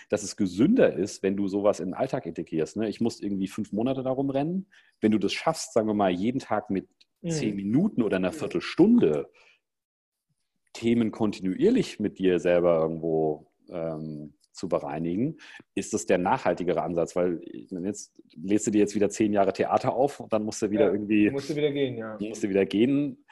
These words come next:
Speaker 1: Ist auch ein Konzept.
Speaker 2: Ja, ja.
Speaker 1: Vielleicht, ist vielleicht auch mein Konzept.
Speaker 2: Ja.
Speaker 1: Äh, aber ich kann mir schon vorstellen, dass du, wenn du da regelmäßig drankommst und wenn du irgendeinen Modus findest, ist ja auch egal, was du machst, ne? Ich habe jetzt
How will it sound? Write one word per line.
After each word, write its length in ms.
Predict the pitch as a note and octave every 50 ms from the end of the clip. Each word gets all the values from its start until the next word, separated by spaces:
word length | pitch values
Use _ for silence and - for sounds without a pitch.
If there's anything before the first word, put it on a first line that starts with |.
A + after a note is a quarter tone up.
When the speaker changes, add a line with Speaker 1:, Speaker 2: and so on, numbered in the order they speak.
| - -
Speaker 1:
Ist 140 | - A#2+ C#3+
auch 140 | C#3+ F3 F3+
ein 60 | D#3+
Konzept. 440 | A#2+ G#2+ G#2 - C#3+ - - - - _ _ _
Speaker 2:
Ja, 280 | - E3 E3+ F#3+ F#3+ - -
ja. 140 | C3 C#3+
Speaker 1:
Vielleicht, 260 | E3+ - A3+ G#3 - -
ist 160 | - - -
vielleicht 200 | - A#2 G#2+ -
auch 80 | G2+ G2+
mein 180 | G2+ G#2+ C3
Konzept. 480 | C#3 - G#2 - - A#2+ - - - _ _ _ _ - - -
Speaker 2:
Ja. 240 | C3 C3 C3 - _ _
Speaker 1:
Äh, 340 | - G2+ G2+ F#2+ F#2+ F#2+ F#2+ F#2 - -
aber 400 | F#2 F#2+ F#2 F#2 F2+ F#2+ F#2 F2+
ich 100 | F2 -
kann 160 | - G#2+ G2+
mir 80 | G2+ F#2+
schon 160 | - - G#2
vorstellen, 360 | - - A2 - - A2+ G#2+
dass 160 | G2 F#2+ -
du, 380 | - G#2+ G#2 G2+ G2+ G2+ G2 F#2+ F#2
wenn 100 | F#2 F#2
du 80 | F#2+
da 140 | E2+ E2+ E2+
regelmäßig 600 | E2 F2 F2+ G#2+ B2+ C3 C3 C#3 C3+ - B2+ -
drankommst 540 | - A#2 A#2 B2+ C3+ - C#3 C#3 C3+ - -
und 80 | F#2+ F#2+
wenn 100 | G2 F#2+
du 60 | G#2+
irgendeinen 360 | - C#3+ D#3 F3+ G3 F3 D3
Modus 280 | C#3 D#3 E3 D3+ A#2 -
findest, 220 | - E2+ E2 -
ist 80 | F#2+ -
ja 80 | G2+
auch 60 | F#2+
egal, 220 | G#2+ F#2+ G2+ G#2 A2
was 120 | A#2 -
du 80 | - A2+
machst, 280 | A2+ - - - -
ne? 80 | F2 G#2
Ich 80 | A2 -
habe 120 | G2+ -
jetzt 180 | G#2 - -